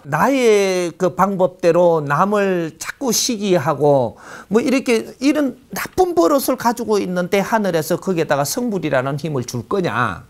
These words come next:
그걸 주면 어떻게 돼요?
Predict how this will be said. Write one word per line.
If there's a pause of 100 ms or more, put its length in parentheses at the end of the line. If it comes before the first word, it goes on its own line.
(2000)
그걸
주면
어떻게
돼요?